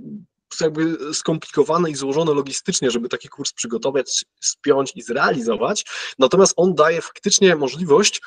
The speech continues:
doświadczenia działania w trybie, mm, różnego rodzaju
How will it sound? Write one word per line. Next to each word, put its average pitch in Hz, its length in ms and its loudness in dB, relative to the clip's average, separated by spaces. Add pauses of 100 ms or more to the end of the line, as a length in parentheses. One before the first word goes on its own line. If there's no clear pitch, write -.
(160)
doświadczenia 156 960 0 (460)
działania 156 640 2
w - 180 -16
trybie, 156 680 2 (520)
mm, 135 680 -4
różnego 170 680 0
rodzaju 156 680 -2